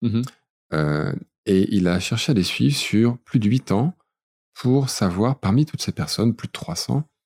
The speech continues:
Speaker 2: euh, lesquelles allaient, euh,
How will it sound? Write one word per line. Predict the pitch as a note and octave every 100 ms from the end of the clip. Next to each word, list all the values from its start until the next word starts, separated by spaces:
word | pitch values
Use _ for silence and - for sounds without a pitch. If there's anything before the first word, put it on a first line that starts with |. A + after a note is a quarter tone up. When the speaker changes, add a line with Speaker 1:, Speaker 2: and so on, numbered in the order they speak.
| _ _ _ -
Speaker 2:
euh, | F2 E2+ -
lesquelles | F#2 F#2+ - A2+ A2 -
allaient, | F2+ F2 F#2 F#2 - _ -
euh, | G1+